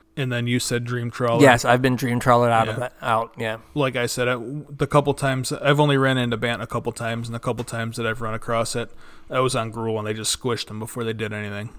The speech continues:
Speaker 2: Yeah.
Speaker 1: So, the Sultai lists are a little bit more interactive than the Bant and the Simic versions.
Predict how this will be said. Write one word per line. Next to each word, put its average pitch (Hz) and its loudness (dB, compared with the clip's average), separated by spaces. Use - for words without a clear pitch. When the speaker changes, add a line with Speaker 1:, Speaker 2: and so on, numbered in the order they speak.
Speaker 2:
Yeah. 127 2
Speaker 1:
So, 107 -10
the 135 -4
Sultai 160 6
lists 165 2
are 131 2
a 131 -4
little 143 6
bit 143 0
more 139 2
interactive 135 -2
than 127 0
the 120 0
Bant 123 -2
and 120 -8
the 120 -6
Simic 123 -4
versions. 127 -4